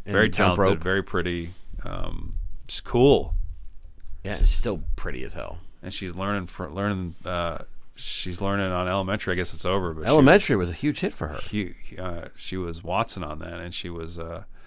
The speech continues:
Speaker 2: she was trading words with one Johnny Lee Miller.
Speaker 1: She was Watson, and she was his muse. Taking it back to I Know What You Did Last
Speaker 2: That's
Speaker 1: Summer.
Speaker 2: right. Do you remember his name?
Speaker 1: The, Gorton?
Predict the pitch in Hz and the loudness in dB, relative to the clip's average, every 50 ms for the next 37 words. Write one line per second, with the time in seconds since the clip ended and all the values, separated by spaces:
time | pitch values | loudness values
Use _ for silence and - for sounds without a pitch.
0 | - - - - - - - - - - 95 - - - - 123 117 117 107 101 | -16 -16 -12 -10 -8 -6 -6 -6 -6 -6 -6 -6 -4 0 4 6 6 6 4 4
1 | 101 98 113 117 120 120 107 117 98 107 110 101 - - - 104 110 117 120 113 | 4 6 6 8 8 6 4 2 2 2 4 2 2 0 0 2 4 4 4 4
2 | 107 - 117 107 113 127 127 120 113 110 120 123 123 113 107 117 127 127 110 85 | 4 4 8 8 8 8 8 6 4 4 4 4 4 4 6 6 8 8 6 6
3 | 76 - - - - - - - - - - - - - - - - - - - | 4 -2 -8 -12 -14 -14 -16 -16 -16 -16 -14 -14 -16 -16 -16 -16 -14 -14 -14 -14
4 | - - - - - - 147 160 160 151 120 131 139 151 165 185 185 - - 160 | -14 -14 -10 -4 2 6 8 10 10 8 8 10 12 12 12 12 12 10 6 6
5 | 143 131 - 127 127 131 - - - 151 143 143 131 - 143 139 120 117 123 135 | 6 6 6 4 2 2 2 4 6 6 6 6 6 4 4 4 2 2 2 4
6 | 147 165 165 139 107 98 - - - - - - - - - - - - - - | 4 4 4 4 2 0 -2 -8 -12 -14 -14 -16 -16 -16 -18 -20 -20 -20 -20 -20
7 | - - _ - - - - - - _ - - - _ - - - - - - | -20 -20 _ -20 -20 -20 -20 -20 -20 _ -20 -20 -20 _ -20 -20 -20 -20 -20 -20
8 | - _ _ - - - _ - - - - - - 107 107 - - 120 113 104 | -20 _ _ -20 -20 -20 _ -20 -20 -16 -10 -4 0 0 2 2 4 4 4 2
9 | - - - 117 120 131 - - - - 120 95 82 - - 87 98 104 110 113 | 2 4 6 6 6 6 4 2 -2 0 0 0 2 2 0 0 0 2 0 0
10 | - - 117 113 117 120 120 123 123 127 123 - - - - 95 107 113 98 - | 0 -2 -2 0 0 0 2 0 0 0 -2 -4 -6 -6 -4 -4 -4 -4 -6 -8
11 | - - - - 95 95 87 90 90 87 87 85 92 95 104 123 135 - - - | -10 -14 -12 -8 -8 -6 -4 -4 -4 -4 -4 -4 -4 -2 -2 -2 -2 -4 -8 -12
12 | - - - - - - - - - - - - - - - - 69 - - 95 | -18 -20 -18 -16 -16 -14 -14 -14 -12 -12 -12 -12 -12 -12 -10 -8 -8 -6 -4 0
13 | 101 110 113 - - 156 160 151 | 0 0 0 0 -2 -4 -4 -4